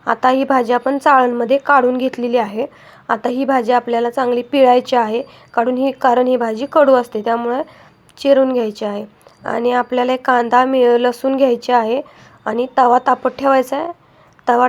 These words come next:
तापत झाल्यानंतर त्याच्यामध्ये आपण कांदा टाकलेला आहे, कांदा आणि लसूण टाकलेला आहे. तर हे लाल चांगलं परतून घ्यायचं आहे आपल्याला, जोपर्यंत कांदा लाल होत नाही तोपर्यंत. आता कांदा झालेला आहे लाल.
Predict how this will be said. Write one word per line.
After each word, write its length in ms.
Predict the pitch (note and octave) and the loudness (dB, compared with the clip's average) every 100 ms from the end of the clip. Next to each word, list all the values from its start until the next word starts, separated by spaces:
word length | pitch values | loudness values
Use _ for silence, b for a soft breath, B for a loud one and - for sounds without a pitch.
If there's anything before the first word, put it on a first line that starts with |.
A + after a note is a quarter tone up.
| B3+ | 0
तापत 240 | B3+ C4 | 0 0
झाल्यानंतर 520 | B3 C4 B3+ B3 A#3+ | -2 -2 -2 -6 -6
त्याच्यामध्ये 440 | B3+ B3+ B3 B3+ B3+ | -6 -4 -4 -4 -4
आपण 220 | B3 C#4+ | -4 -6
कांदा 360 | - A#3 A3+ | -4 -4 0
टाकलेला 420 | A#3+ B3+ B3 B3 B3+ | 0 0 -2 -2 -2
आहे, 220 | B3 C#4 B B B - | -2 -6 B B B -4
कांदा 320 | A#3 A#3 A3+ | -2 0 0
आणि 300 | A#3 B3 A#3+ | 0 -2 0
लसूण 360 | A#3+ A#3 C4 B3+ | -2 -2 -6 -4
टाकलेला 360 | B3 A#3+ A#3 | -4 -4 -2
आहे. 80 | A#3+ | -2
तर 120 | A#3+ | -2
हे 160 | A#3+ A#3 | -4 0
लाल 220 | A#3+ A#3+ | 0 0
चांगलं 360 | A#3+ A#3+ A#3 C4 B B B - | -2 -2 -2 -4 B B B -2
परतून 400 | B3+ A#3+ C#4 C#4 | -2 0 0 0
घ्यायचं 360 | B3+ A3+ A3 | 0 -2 0
आहे 220 | A#3+ A#3 A#3+ | 2 2 0
आपल्याला, 500 | A3+ A3+ G#3 A#3 D4 _ _ _ - | 0 -2 -2 -2 -4 _ _ _ -6
जोपर्यंत 400 | B3 A#3+ - A#3+ A#3+ | -4 -2 -4 -4 -4
कांदा 340 | B3+ A#3 A3+ A3+ | -2 -2 0 0
लाल 220 | A3+ A#3 | 2 0
होत 140 | A#3 A3+ | -2 -6
नाही 160 | A3+ A3+ | -6 -6
तोपर्यंत. 580 | A#3+ A3 - G#3 G3+ G3+ B3+ - B B B B B | -6 -8 -6 -6 -6 -6 -10 -10 B B B B B
आता 280 | A3 A3 B3 | -6 -2 -2
कांदा 340 | C4 B3 B3 | 0 2 2
झालेला 380 | C4+ B3+ B3+ B3+ | 2 2 2 2
आहे 240 | B3 A#3 | 2 0
लाल. 200 | A#3 B3+ | 0 0